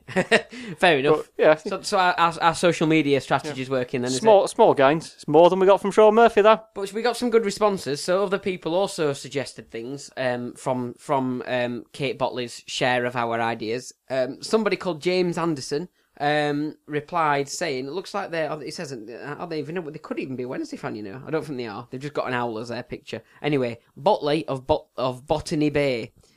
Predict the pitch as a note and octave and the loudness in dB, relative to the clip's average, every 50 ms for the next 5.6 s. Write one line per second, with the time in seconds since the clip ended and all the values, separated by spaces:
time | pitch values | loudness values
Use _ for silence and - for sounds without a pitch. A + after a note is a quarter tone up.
0 | _ _ - - B2+ D3 F3 F#3 F#3 F3+ F#3 G3 - - C#3 D3+ D#3 D3+ D3+ D3+ | _ _ -10 -2 2 4 4 4 2 0 -2 -6 -8 -6 0 2 2 2 2 2
1 | E3 F3 F3+ F3 C#3+ D#3+ E3+ D#3+ D#3+ D3+ C#3 - - - A#3 A3+ A3 - - - | 0 -4 -4 -4 0 2 4 4 4 2 0 -2 -4 -2 0 0 0 -2 -6 -6
2 | - D3 C3+ - - C3+ B2+ B2+ C3+ D3+ E3 E3+ D#3+ D#3+ D#3+ - - - C#3+ C#3+ | -4 -4 -4 -2 -4 -4 -6 -2 0 2 2 4 4 2 2 2 0 -2 -4 -4
3 | C3+ D3 C#3 - - D3+ B2+ A2+ A#2 - - - - - - _ _ _ _ - | -4 -8 -10 -4 -2 -2 -2 -2 -4 -6 -8 -10 -12 -14 -16 _ _ _ _ -2
4 | B2+ C3 C3 B2+ B2+ B2+ B2+ B2+ - - _ _ - D3+ D#3+ D#3+ D#3 D3 D3 C#3 | -2 0 0 0 -2 -2 -4 -4 -6 -10 _ _ 0 0 2 2 2 0 0 -2
5 | C3+ - - - C3 B2+ B2 - - B2+ A#2+ | -4 -6 -4 -4 -4 -4 -4 -6 -6 -6 -6